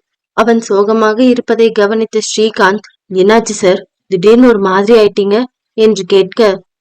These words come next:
"ஒண்ணும் இல்ல, அமுதா ஃபேமிலியில இருக்கவங்க அவ நடிக்கிறதுக்கு ஓகே சொல்லிட்டாங்க என்பதற்காக அப்படியே அவளை கண்டுக்காம விட்டுறாதீங்க.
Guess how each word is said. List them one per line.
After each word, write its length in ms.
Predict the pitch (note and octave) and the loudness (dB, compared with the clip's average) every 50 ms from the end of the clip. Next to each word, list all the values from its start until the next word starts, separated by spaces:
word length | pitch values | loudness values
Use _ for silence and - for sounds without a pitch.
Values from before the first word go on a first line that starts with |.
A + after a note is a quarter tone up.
| _ _ _ | _ _ _
"ஒண்ணும் 280 | F#3 F#3+ G3+ G3+ G3 | 0 2 4 4 4
இல்ல, 300 | F#3+ F#3 F3+ F3 - - _ _ - F#3+ | 4 4 2 0 -2 -8 _ _ -4 -2
அமுதா 300 | F#3+ G3+ G#3 G#3 A#3 A#3 A#3 | 0 2 2 2 2 2 2
ஃபேமிலியில 440 | B3+ A3 A3 A3 A3 A3 G#3+ A3 G#3 | 0 0 2 2 4 4 4 4 4
இருக்கவங்க 400 | F#3+ F#3 - A3+ G#3+ G#3+ G#3+ A3 | 0 0 -2 0 0 2 2 2
அவ 240 | A3 G#3 F#3 F3+ G3 | 2 2 2 0 2
நடிக்கிறதுக்கு 600 | G3 F3+ F3+ F#3 F3 - G#3+ G3+ - - - F#3+ | 2 0 0 0 0 0 -2 -2 -2 -2 0 0
ஓகே 300 | F#3 F#3+ G3 - G#3 G#3 - - | 0 0 2 2 2 2 2 2
சொல்லிட்டாங்க 360 | G3 F#3 F#3 F3+ F#3+ F3+ F#3 F#3 | 0 0 0 2 0 0 2 0
என்பதற்காக 680 | F#3 F#3 F#3 F3+ F#3 F#3 F#3 F3+ F#3+ F3+ F3+ F3+ G#3 | 0 0 0 0 0 -2 -2 0 0 0 2 2 2
அப்படியே 400 | G3 F#3 F3+ - F#3+ F#3+ G3 G#3 G#3+ | 0 0 0 0 2 4 4 4 4
அவளை 320 | G#3 G3 F#3+ E3 E3 G3+ - _ _ _ _ _ | 2 2 2 0 0 -2 -4 _ _ _ _ _
கண்டுக்காம 520 | A3 G3 G#3+ G#3 A3 A3+ A3+ A3+ A#3 A3 G#3 | 0 0 2 2 2 2 2 2 2 2 2
விட்டுறாதீங்க. 560 | - F3 - A#3 G3+ F3 F#3 E3+ F3 E3+ | 0 0 -2 -2 0 0 0 0 0 -2